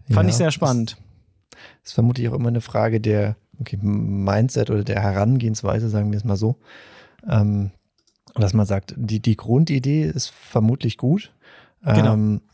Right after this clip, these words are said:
Speaker 2: und dann ist die Frage, okay, was für ein, für eine Herangehensweise, was für eine, ähm, wie gehen die Mitarbeiter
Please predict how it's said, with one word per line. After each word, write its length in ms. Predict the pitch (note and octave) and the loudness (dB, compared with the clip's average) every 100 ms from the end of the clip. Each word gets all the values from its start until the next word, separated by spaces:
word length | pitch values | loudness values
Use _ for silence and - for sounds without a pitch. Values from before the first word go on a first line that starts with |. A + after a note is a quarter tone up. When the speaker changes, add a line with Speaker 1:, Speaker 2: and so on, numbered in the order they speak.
| - - | -20 -2
Speaker 2:
und 520 | A#2+ A2 A2 - - | 0 2 0 -2 -10
dann 200 | - A#2+ | -4 0
ist 120 | B2 C3 | 0 0
die 40 | |
Frage, 280 | - A2+ A2+ | -2 0 0
okay, 240 | G#2+ A#2 A2+ - - - | 0 -4 -4 -14 -16 -4
was 320 | A2+ A#2 - | 0 0 0
für 240 | - A#2 | 0 2
ein, 300 | G#2+ G#2+ A2 | 2 2 0
für 100 | A#2 | 0
eine 140 | A2 G#2+ | 2 2
Herangehensweise, 720 | G2+ A#2 C3+ A#2+ A#2 A#2+ A2+ | 2 2 0 0 0 0 -2
was 140 | A2+ - | -2 -2
für 180 | - C#3+ | -2 0
eine, 340 | G#2 G#2 G#2 - - _ _ - | 2 2 -2 -8 -20 _ _ 0
ähm, 460 | A2 G2+ G2+ G2 G2 _ | 2 4 2 0 -4 _
wie 360 | - A#2+ A2 C3+ | -6 -2 0 0
gehen 220 | C3 C3 | 0 2
die 100 | A#2+ | 2
Mitarbeiter 540 | A#2+ C#3+ A#2+ A#2+ B2 | 2 2 0 0 0